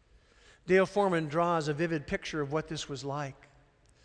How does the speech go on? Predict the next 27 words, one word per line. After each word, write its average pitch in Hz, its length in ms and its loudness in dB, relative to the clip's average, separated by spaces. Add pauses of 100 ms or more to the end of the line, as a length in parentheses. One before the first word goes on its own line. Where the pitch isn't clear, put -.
(400)
He 165 100 -4
says, 185 160 0
Jesus 196 420 0
hung 214 400 4
on 165 80 2
a 160 40 2
rough-hewn 190 680 0
cross. 175 760 -2 (1040)
Blood 190 380 8
ran 185 340 4
down 175 240 4
his 160 240 -2
legs. 151 640 0 (140)
A - 60 -20
crown 202 360 0
of 165 100 -2
thorns 170 680 -2 (480)
was - 80 -12
perched - 460 2
at 139 80 -4
a 143 40 -4
crazy 170 560 2
tilt 190 380 2 (520)
of 143 100 -4
his 147 160 -2
bowed 160 420 4
head. 151 460 2